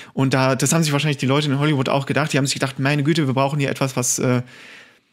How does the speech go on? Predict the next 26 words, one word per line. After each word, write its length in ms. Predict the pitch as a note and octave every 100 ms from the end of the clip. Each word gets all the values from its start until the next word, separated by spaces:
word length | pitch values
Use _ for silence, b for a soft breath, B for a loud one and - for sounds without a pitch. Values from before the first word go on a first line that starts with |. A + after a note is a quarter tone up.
| B _ _
typisch 320 | G3+ E3+ E3
amerikanisch 520 | - D#3 C3+ C#3 D3
Zweiter 300 | C#3 C3+ C3
Weltkrieg 320 | B2 C3+ C#3+ -
ist, 140 | B2+
so 60 | C3
eine 100 | C3
Marian-Klasse, 540 | C3 C#3+ C#3 C#3 B2+
die 100 | C3
erkennt 440 | A#2+ C3+ C3 C3
nicht 160 | B2+ B2+
unbedingt 480 | C3+ C#3+ C3 B2+ C3
jeder, 160 | C3
aber 140 | C3 C3
so 60 |
eine 120 | B2 A#2+
Fletcher-Klasse, 580 | - B2 B2 C3 B2+
das 200 | B2 B2+
ist 60 | C#3
schon, 300 | - A#2+ A#2+
das 200 | B2 B2+
ist 40 |
schon 140 | C3+ B2
ikonischer. 560 | - - B2 B2 B2
Von 140 | A2+ B2
daher, 240 | C#3+ C3